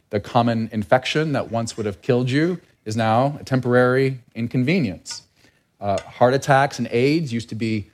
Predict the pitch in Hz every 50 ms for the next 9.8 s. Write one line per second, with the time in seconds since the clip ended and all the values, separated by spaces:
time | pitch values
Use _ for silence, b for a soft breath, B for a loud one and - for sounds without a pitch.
0 | b b b b _ - 107 104 98 101 - 104 113 113 113 117 117 113 120 117
1 | - - 117 127 127 - - 143 147 139 139 - - 151 151 160 160 151 - -
2 | - 110 107 113 113 110 117 117 120 127 135 151 160 156 151 b b b b b
3 | 110 110 113 120 120 123 120 - - 135 139 147 135 127 127 127 - 101 110 113
4 | 113 - - - 135 127 - - - 104 - _ _ 127 123 107 98 110 - _
5 | - - - 120 110 110 107 - - 123 120 110 - - 127 127 135 127 - 151
6 | 131 117 110 113 113 120 120 117 113 - b b b b b b b b - 117
7 | 120 123 127 - - 143 143 147 - - - - 120 120 117 110 101 - _ _
8 | - 139 139 123 127 127 123 117 120 - - 131 127 127 127 123 123 120 117 _
9 | _ _ _ _ _ _ _ 110 110 120 123 117 104 90 82 82